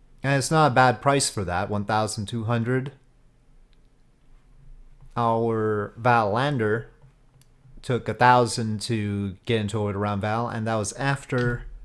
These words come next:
it already captured around Jool, so... Signal strength one percent. I don't know if we can trust the total delta V down there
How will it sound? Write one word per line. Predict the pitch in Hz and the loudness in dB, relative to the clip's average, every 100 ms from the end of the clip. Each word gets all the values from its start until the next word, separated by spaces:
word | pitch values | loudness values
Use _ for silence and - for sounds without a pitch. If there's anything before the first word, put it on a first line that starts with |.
| - - - - - | -20 -20 -20 -20 -10
it | 113 110 107 | -6 -4 -6
already | 110 110 113 | -4 -4 -4
captured | 107 120 113 - 101 | -2 -2 -2 -4 -4
around | 110 110 110 110 - | -4 -4 -4 -8 -10
Jool, | - 147 95 82 | -6 -4 -4 -6
so... | - - 92 87 - - - - - - - _ _ _ _ _ - | -10 -10 -10 -12 -14 -16 -16 -16 -18 -20 -20 _ _ _ _ _ -8
Signal | - 135 117 | -2 0 0
strength | 113 - 135 120 - | -2 -2 -2 -2 0
one | 123 190 170 | 4 4 2
percent. | 165 - 131 - - - - - - - _ _ _ _ _ _ _ _ _ _ - - - - - - - | -2 -4 -6 -8 -14 -16 -18 -20 -20 -20 _ _ _ _ _ _ _ _ _ _ -20 -20 -20 -20 -20 -20 -4
I | 127 | -2
don't | 131 | 0
know | 123 | 0
if | 113 | -2
we | 127 | -2
can | 117 | -2
trust | 104 - 127 - - - - | -2 0 2 2 -4 -10 -4
the | 117 107 104 | -2 -2 -4
total | - 123 107 | -2 0 0
delta | 117 110 101 | 0 0 -2
V | 113 120 | 0 0
down | 110 110 104 | 0 -2 -2
there | 110 110 123 | -2 -4 -6